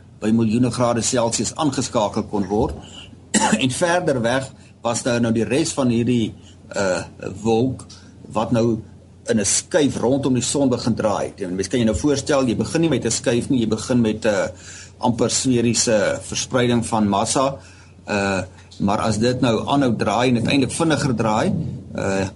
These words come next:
dan weet ons uit alledaagse ervaring, so 'n stelsel gaan al platter word. Eh, so hierdie materiaal was nie, het nie ge-, eh,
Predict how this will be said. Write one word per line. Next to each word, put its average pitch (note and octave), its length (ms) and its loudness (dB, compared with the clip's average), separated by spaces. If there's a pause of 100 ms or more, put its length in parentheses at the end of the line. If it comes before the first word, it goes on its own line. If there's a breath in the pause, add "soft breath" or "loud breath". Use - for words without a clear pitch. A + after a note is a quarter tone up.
(180)
dan G2 160 -2
weet A#2+ 160 2
ons B2 140 0
uit A#2+ 140 0
alledaagse A2+ 560 0
ervaring, A2+ 480 0
so - 100 -2
'n A#2 40 0
stelsel A2 460 0
gaan G#2+ 260 -2
al A#2 200 -4
platter A#2+ 380 -2
word. - 220 -12 (580 loud breath)
Eh, G2+ 180 -2 (160)
so - 160 -2
hierdie D3 260 2
materiaal C#3 680 2
was B2 200 0
nie, D3 160 0 (240)
het - 200 -6
nie D3 100 0
ge-, B2+ 300 -2
eh, F#2 340 0